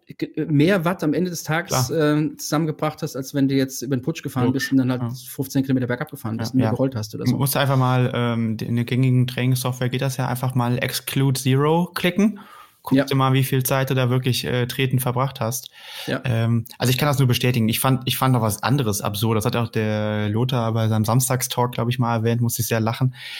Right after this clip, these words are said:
Speaker 2: Also eigentlich ist es gar nicht zu lachen. Ich fand's wirklich schon abstrus. Die, die Sache ist doch, wenn ich,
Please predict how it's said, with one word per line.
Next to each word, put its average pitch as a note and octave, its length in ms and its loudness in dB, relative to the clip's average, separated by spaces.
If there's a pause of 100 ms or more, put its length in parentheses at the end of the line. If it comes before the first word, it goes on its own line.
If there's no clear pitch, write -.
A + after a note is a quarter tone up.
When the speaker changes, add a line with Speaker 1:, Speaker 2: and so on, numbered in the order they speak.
(260)
Speaker 2:
Also C3 180 4
eigentlich D3 260 4
ist A#2+ 80 4
es - 360 -2 (440)
gar A2 140 4
nicht C#3+ 100 2
zu - 80 2
lachen. A2+ 140 2
Ich - 80 0
fand's - 200 2
wirklich B2 280 2
schon G#2 320 2
abstrus. - 600 -2 (600)
Die, A2+ 100 -2
die - 160 -2
Sache A#2 260 2
ist D3 200 0
doch, A#2+ 180 0
wenn A2 100 2
ich, - 220 -2